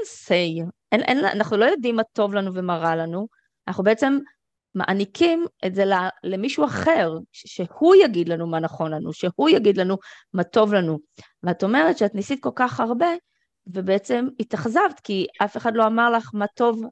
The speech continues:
לך, מה נכון לך, בסופו של דבר. אז, אה,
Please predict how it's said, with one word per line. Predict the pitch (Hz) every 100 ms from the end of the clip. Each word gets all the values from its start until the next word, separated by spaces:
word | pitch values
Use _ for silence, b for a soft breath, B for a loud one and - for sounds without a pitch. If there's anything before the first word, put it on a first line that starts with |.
| _
לך, | 196 196 254 220 - - _ _
מה | 190 202
נכון | 208 190 - 214 220 214 _ _
לך, | 190 185 226 196 - - _ _ _
בסופו | - 170 165 - 165
של | 175 160
דבר. | 165 165 147 - _ _ _ _ _ _ _ _
אז, | 175 170 165 _ _ _ _ _
אה, | -